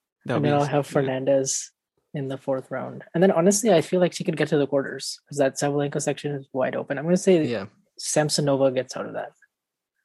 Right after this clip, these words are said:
Speaker 2: She's another player.
Speaker 1: Mm.
Speaker 2: She's a player who's, uh,
Speaker 1: Yeah.
Speaker 2: a bit underrated, but she had a really good Fed Cup. She won, like, all of her matches. Um, and, like, she, she, uh, carried, uh, Russia to the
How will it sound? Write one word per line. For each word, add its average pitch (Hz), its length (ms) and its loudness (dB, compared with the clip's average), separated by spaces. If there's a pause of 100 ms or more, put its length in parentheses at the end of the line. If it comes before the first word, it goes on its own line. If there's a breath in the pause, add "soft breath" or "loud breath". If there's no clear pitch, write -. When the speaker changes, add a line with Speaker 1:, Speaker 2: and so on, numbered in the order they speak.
(140)
Speaker 2:
She's 151 180 2
another 147 240 4
player. 143 220 4
Speaker 1:
Mm. 113 40 -2
Speaker 2:
She's 160 200 -2
a 160 140 4
player 147 260 2
who's, 135 300 -4
uh, - 180 -4
Speaker 1:
Yeah. 117 240 -4 (560)
Speaker 2:
a 147 40 -10
bit 147 140 2
underrated, 135 520 -2
but 143 140 -2
she - 80 -4
had 143 100 -2
a 143 60 0
really 135 280 -2
good 135 180 -2
Fed - 200 -2
Cup. 143 300 -8 (960)
She - 140 -4
won, 143 160 2 (100)
like, 143 180 -4
all 147 160 -2
of 135 100 -4
her 139 100 -4
matches. 123 520 -8 (680)
Um, 135 380 -12 (100)
and, 143 180 -6
like, 135 220 -6
she, 147 220 -6 (680)
she, 143 400 -2
uh, 131 120 0
carried, 131 360 -4
uh, - 160 -4
Russia - 380 -8
to - 180 -16
the 113 240 -12